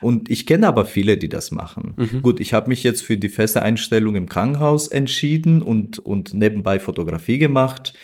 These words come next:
Speaker 1: Aber irgendwann merkte ich, ich kann nicht mehr. Also ich könnte wirklich nicht mehr, weil es ging nicht darum, dass ich Aufträge bekommen habe und ich wusste ganz genau, wann ich eine Reportage jetzt umsetzen muss und eine Reise vor mir habe, sondern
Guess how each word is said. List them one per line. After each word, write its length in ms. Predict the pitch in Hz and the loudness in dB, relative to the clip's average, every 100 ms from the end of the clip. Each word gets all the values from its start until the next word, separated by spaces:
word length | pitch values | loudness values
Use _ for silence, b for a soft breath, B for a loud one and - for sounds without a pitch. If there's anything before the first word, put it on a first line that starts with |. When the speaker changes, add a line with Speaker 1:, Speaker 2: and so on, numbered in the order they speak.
| B B B | B B B
Speaker 1:
Aber 200 | 104 110 | 0 2
irgendwann 460 | 110 120 117 117 113 | 2 2 2 4 4
merkte 300 | 110 110 113 | 2 2 0
ich, 320 | 107 - - - | 0 -4 -10 -8
ich 260 | - - _ _ - | -8 -10 _ _ -2
kann 220 | 117 135 | 0 2
nicht 240 | - - | 0 -4
mehr. 280 | 80 76 - - | -8 -8 -10 -8
Also 680 | 82 87 92 - - - _ - - | -8 -4 -4 -4 -6 -10 _ -20 -16
ich 240 | - - - | -18 -16 0
könnte 320 | 113 113 92 | 2 4 2
wirklich 320 | 87 87 - | 0 -4 -6
nicht 220 | 90 - | -8 -6
mehr, 340 | 92 95 87 95 | -6 -6 -4 0
weil 320 | 95 95 - | 2 0 -2
es 160 | 98 | -4
ging 220 | - 110 107 | -2 2 4
nicht 220 | 110 110 | 2 4
darum, 340 | 104 113 113 | 4 4 2
dass 200 | 107 101 101 | 0 -4 -4
ich 100 | - | 0
Aufträge 440 | 127 - 139 110 | 2 2 2 2
bekommen 420 | 98 - 98 92 | 0 0 0 0
habe 280 | 90 92 110 | 0 0 2
und 120 | 117 | 0
ich 120 | 98 | 0
wusste 220 | 104 - 85 | -4 -4 -2
ganz 260 | 101 113 | -2 0
genau, 300 | 113 107 104 | 0 2 2
wann 160 | 101 98 | 0 0
ich 120 | 98 - | -2 -2
eine 80 | |
Reportage 500 | 90 90 - 117 143 | -2 -2 2 2 4
jetzt 180 | 98 82 | 0 0
umsetzen 460 | - 87 85 - 87 | -6 -4 -4 -4 -4
muss 200 | 104 110 | -2 -2
und 80 | 87 | -4
eine 180 | 82 | -2
Reise 280 | 82 113 120 | 0 0 0
vor 160 | - 85 | -2 -4
mir 240 | 85 80 | -4 -4
habe, 380 | 82 82 104 127 B B B - | -4 0 -2 -2 B B B -8
sondern 840 | 95 107 107 104 101 101 - - | 0 2 4 2 2 0 -4 -12